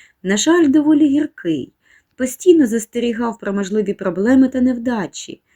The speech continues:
Але замріяний Сашко й чути не хотів про будь-які попередження,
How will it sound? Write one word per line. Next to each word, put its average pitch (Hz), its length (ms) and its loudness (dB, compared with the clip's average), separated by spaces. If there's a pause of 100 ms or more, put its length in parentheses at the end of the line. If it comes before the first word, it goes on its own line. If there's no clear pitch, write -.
(300)
Але 302 640 2
замріяний 247 680 2
Сашко 220 460 -6
й 226 120 -4
чути 247 460 -4
не 208 120 0
хотів 196 380 -6
про 185 140 -2
будь-які 185 480 -2
попередження, 160 800 -4